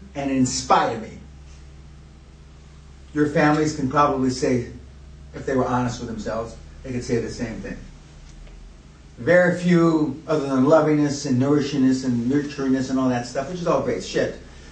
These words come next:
I mean, very few of our families and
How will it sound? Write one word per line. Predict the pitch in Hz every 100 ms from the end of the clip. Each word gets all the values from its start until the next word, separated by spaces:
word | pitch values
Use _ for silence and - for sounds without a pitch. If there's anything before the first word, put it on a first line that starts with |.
| -
I | 135 131
mean, | 131 123 120
very | 117 135 165 156 -
few | 156 147 135 123
of | 117 117 113
our | 110 113
families | 127 139 131 127 123 123 117
and | 113 104 101